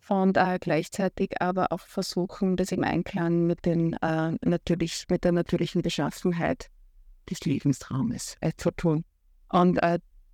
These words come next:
ich glaub, dass das, ähm, eine ganz, äh, bodenständige, gute Entwicklung sein wird, wo man die neuen Technologien heranzieht, um gute Arbeit zu leisten, aber sich immer auch bewusst, äh,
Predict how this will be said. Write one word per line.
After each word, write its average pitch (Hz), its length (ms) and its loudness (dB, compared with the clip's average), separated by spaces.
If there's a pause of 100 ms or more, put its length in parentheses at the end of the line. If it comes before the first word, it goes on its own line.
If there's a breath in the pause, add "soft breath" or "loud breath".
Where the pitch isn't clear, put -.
(260)
ich 202 160 -2
glaub, - 220 0
dass - 180 0
das, 190 160 0
ähm, 170 380 0
eine 185 120 -2
ganz, 175 320 0
äh, 175 220 2 (100)
bodenständige, 202 800 2
gute 240 320 0
Entwicklung 214 560 0
sein 190 380 0
wird, 202 180 0
wo 196 100 2
man 190 140 2
die 190 80 0
neuen 170 320 4
Technologien 185 720 2
heranzieht, 190 680 0
um 190 100 0
gute - 320 -2
Arbeit 185 360 0
zu - 280 -6
leisten, 180 600 0
aber 170 400 2
sich - 220 -4
immer 196 280 2
auch - 300 -4
bewusst, 180 580 -2
äh, 175 220 0